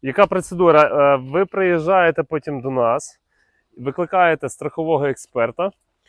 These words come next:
і ми разом з страховим експертом оглядаємо автомобіль і складаємо акт огляду.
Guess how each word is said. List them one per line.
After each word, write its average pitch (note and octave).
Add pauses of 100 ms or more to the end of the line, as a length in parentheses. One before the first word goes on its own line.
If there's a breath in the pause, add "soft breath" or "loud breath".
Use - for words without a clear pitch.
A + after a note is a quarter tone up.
(140)
і D3
ми F#3
разом E3+
з D3+
страховим E3
експертом E3+
оглядаємо C#3+
автомобіль D3
і C#3
складаємо C#3
акт C3
огляду. G#2+